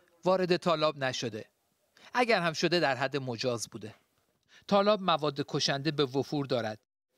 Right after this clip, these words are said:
و ماهی‌های سمی تالاب گواهی بر این فاجعه هستند. پرندگان گواه نیستند، زیرا با توجه به شکار بی‌رویه‌ای که به ماهانه ده هزار پرنده می‌رسد، دیگر مجالی برای مردن از آلودگی باقی نمی‌ماند.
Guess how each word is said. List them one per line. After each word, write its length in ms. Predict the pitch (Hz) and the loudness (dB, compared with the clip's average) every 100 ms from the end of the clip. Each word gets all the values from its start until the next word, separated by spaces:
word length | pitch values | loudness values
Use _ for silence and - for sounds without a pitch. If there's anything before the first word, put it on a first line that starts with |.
| _ _ | _ _
و 80 | 156 | 0
ماهی‌های 600 | 156 165 151 160 165 185 | 4 4 4 2 2 2
سمی 600 | 143 - 151 156 175 220 | 0 0 0 0 2 2
تالاب 460 | 208 160 139 156 156 _ _ - | 2 0 2 2 0 _ _ -2
گواهی 380 | 156 156 151 | 2 2 2
بر 120 | 147 135 | 2 0
این 100 | 135 | -2
فاجعه 460 | 139 123 120 120 | -4 -2 -2 -2
هستند. 500 | 120 117 - 107 104 - - - - - - - - - - | -2 -6 -8 -14 -16 -18 -14 -12 -12 -14 -16 -20 -20 -18 -2
پرندگان 580 | 175 180 180 180 208 | 0 2 2 2 2
گواه 340 | 185 156 165 160 | 2 4 2 2
نیستند، 480 | 160 - 131 113 - _ _ | -6 -6 -6 -8 -16 _ _
زیرا 240 | 131 175 | 2 4
با 120 | 160 151 | 4 2
توجه 480 | 175 147 147 175 160 | 2 2 2 0 0
به 80 | |
شکار 460 | 151 - 151 170 165 | -2 0 2 2 2
بی‌رویه‌ای 540 | 156 156 147 143 156 | -2 2 2 2 -2
که 120 | 160 160 | -2 -2
به 80 | |
ماهانه 480 | 156 147 139 151 170 - - - | -2 -2 -2 0 0 -2 -14 0
ده 180 | 180 190 - | 2 2 -2
هزار 280 | 151 151 147 | -4 0 0
پرنده 400 | 156 147 147 147 | 0 -2 -2 -4
می‌رسد، 460 | 151 139 - 170 - - - | -2 -2 2 2 0 -18 -12
دیگر 260 | 208 208 214 | -4 2 2
مجالی 520 | 190 165 143 165 175 | 2 0 2 2 2
برای 220 | 156 143 | 2 0
مردن 400 | 156 147 127 131 | -2 -2 0 0
از 160 | 127 120 | -2 -2
آلودگی 640 | - 135 127 135 123 139 - _ _ | -2 -2 0 -4 -2 -6 -6 _ _
باقی 240 | 135 127 135 | -2 -2 -2
نمی‌ماند. 540 | 135 131 120 107 104 | -4 -4 -6 -8 -12